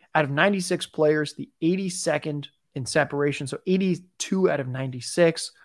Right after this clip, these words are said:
Another interesting one was Ja'Marr Chase, sixty-two out of ninety-six. And I think with Ja'Marr Chase especially, this guy has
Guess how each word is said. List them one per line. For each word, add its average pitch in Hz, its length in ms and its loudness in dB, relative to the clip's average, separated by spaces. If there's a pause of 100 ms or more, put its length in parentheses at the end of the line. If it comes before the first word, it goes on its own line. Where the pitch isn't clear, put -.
(140)
Another 226 360 8
interesting 233 320 0
one 240 140 2
was 190 140 0
Ja'Marr 160 400 -2
Chase, 175 520 -4 (240)
sixty-two 180 1000 0
out 151 120 0
of 151 80 -8
ninety-six. 143 680 -6
And 127 300 -10 (260)
I 175 60 6
think 240 100 8
with 240 120 0
Ja'Marr 156 340 4
Chase 143 320 -4
especially, - 540 -12 (220)
this 196 220 4
guy 190 340 2
has 156 460 -2